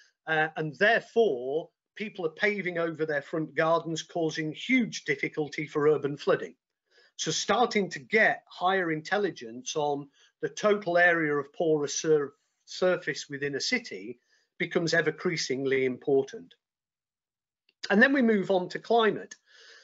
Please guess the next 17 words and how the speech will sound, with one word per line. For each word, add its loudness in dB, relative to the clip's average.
So -4
climate, 2
as -6
you're -4
well 0
aware, -4
is -8
a, 0
is -10
a -2
fairly 0
impending -6
need. 0
Four 4
examples, -2
top -2
left, 0